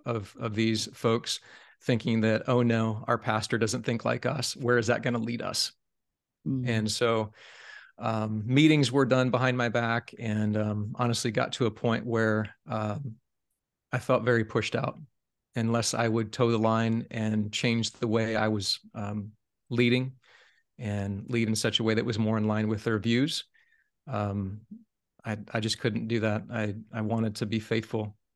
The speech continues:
Speaker 1: to the
Speaker 2: Mm.
Speaker 1: Scriptures and faithful to what the Lord, uh, was leading me to do. So sadly, after several meetings, um,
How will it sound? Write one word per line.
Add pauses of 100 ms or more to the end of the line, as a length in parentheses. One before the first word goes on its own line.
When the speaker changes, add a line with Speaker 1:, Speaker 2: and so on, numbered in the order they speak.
(220)
Speaker 1:
to
the
Speaker 2:
Mm.
Speaker 1:
Scriptures
and
faithful
to
what
the
Lord, (640)
uh,
was
leading
me
to
do. (180)
So (560)
sadly,
after
several
meetings,
um,